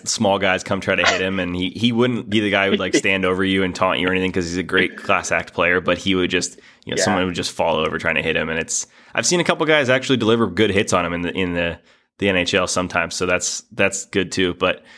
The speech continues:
Speaker 1: let's, uh, let's dive into, uh, I'm, uh, so I'm saying Hedman, uh, as best overall. Miro,
Speaker 2: Yeah.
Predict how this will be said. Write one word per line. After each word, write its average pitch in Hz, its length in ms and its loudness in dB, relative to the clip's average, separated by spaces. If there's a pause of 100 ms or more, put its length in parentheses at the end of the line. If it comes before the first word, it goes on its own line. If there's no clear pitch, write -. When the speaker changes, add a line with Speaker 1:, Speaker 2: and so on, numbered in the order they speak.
(440)
Speaker 1:
let's, 117 380 0
uh, 120 220 4
let's 117 200 -2
dive 113 220 2
into, 107 800 0
uh, 104 40 4
I'm, 107 500 2
uh, 113 120 4
so 123 160 0
I'm 120 120 2
saying 117 340 0
Hedman, 101 500 -2
uh, 85 520 -2
as 90 240 0
best 92 260 0
overall. 90 340 2
Miro, 87 340 0
Speaker 2:
Yeah. 101 200 0